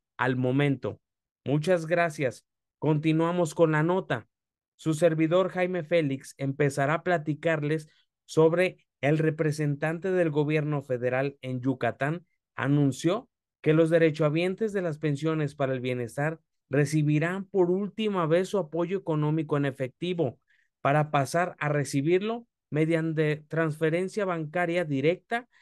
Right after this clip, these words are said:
a su tarjeta del bienestar a partir del mes de mayo del dos mil veintitrés. En una conferencia virtual titulada Lunes de Bienestar, el representante del gobierno federal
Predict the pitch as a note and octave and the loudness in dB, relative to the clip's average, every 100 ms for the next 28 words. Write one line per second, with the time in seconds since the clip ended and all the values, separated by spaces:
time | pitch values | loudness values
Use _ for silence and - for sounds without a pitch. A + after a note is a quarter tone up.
0 | _ - C3+ D#3+ D#3 D3 C#3 E3 E3 F3 | _ -6 -2 0 2 0 2 0 0 0
1 | D#3 C#3 C#3 B2 - F3 G#3 _ _ _ | 0 0 0 -2 -4 -6 -6 _ _ _
2 | - C#3+ D3+ D#3+ D3+ C#3+ F#3 G3 A#3 - | -4 -4 -2 0 0 -2 -4 -2 -4 -2
3 | C#3+ D#3 D3 D#3 F3+ F3+ G3 F#3 F#3 C#3+ | 4 6 8 6 4 4 2 2 0 0
4 | C#3+ D#3 - _ - C#3 B2+ B2+ B2+ C#3 | 0 -2 -10 _ 0 2 4 2 2 2
5 | C3+ C3+ B2+ C3+ C3 B2 A2 - _ _ | 2 -2 -2 -6 -2 0 0 -4 _ _
6 | _ _ _ _ A#2+ C#3 E3+ F#3 D#3+ D3+ | _ _ _ _ -2 0 0 -2 -4 -4
7 | C3+ C3+ D3+ D#3 D3+ B2+ B2 A2+ - D3 | 0 0 0 -2 -4 -4 -4 -8 -4 -2
8 | F3+ G3+ _ _ _ _ _ _ _ _ | -2 -6 _ _ _ _ _ _ _ _
9 | _ _ _ _ D#3 D3+ D#3 D3 D#3+ F3+ | _ _ _ _ -2 0 2 2 2 0
10 | G3 - C#3 E3+ F3+ E3 C#3+ C#3 C#3 C3+ | -4 -6 0 0 2 0 0 0 0 -2
11 | B2 - D#3 F3 _ - D3 D3+ D3+ D3 | -4 -6 -8 -8 _ -2 2 2 2 -2
12 | C3+ C#3 C3 D#3+ D#3+ F3+ E3 C#3 C#3 D3 | 0 -2 0 -2 0 2 2 0 0 0
13 | D#3 E3 D3+ C#3 B2+ C3 D3 D#3 | 0 -2 -4 -2 0 0 -2 -6